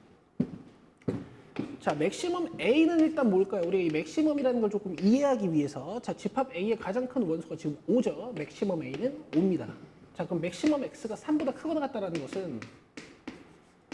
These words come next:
맥시멈 X가 삼인 경우가 있을 거고, 맥시멈 X가 사인 경우가 있을 거고,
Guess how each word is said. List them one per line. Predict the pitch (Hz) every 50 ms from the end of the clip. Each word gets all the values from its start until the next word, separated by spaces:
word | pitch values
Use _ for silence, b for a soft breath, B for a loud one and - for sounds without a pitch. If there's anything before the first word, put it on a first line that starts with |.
| - - -
맥시멈 | 170 175 202 - - - 277 269 269 262 240 - -
X가 | 175 180 - - - - 233 247
삼인 | 233 - - 302 339 349 370 370 370
경우가 | 381 370 339 302 262
있을 | 214 - - 180 -
거고, | 160 139 117 120 135 180 262 285 - - - - - - - - - - - - - - - - - - - - - - - - - 170
맥시멈 | 165 190 202 - - - - - 302 302 302 285 214
X가 | 165 - - - - 254 240 247
사인 | 233 - - - 156 170 247 285
경우가 | 311 302 311 294 269 240 214
있을 | 185 - - 170
거고, | - 160 135 127 120 131 165